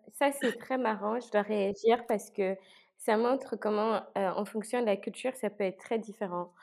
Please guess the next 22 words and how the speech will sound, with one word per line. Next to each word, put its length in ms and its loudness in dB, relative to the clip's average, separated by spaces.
Heu, 360 0
quand 240 0
on 140 2
est 100 0
en 200 0
Afrique 380 -2
du 140 -6
Sud 420 -6
et 320 -4
qu'on 520 0
est 80 0
en 120 0
train 280 -6
de 100 -6
se 140 -10
balader 600 0
avec 460 -2
des 380 -4
amis 220 0
de 80 -6
la 100 0
famille 460 -4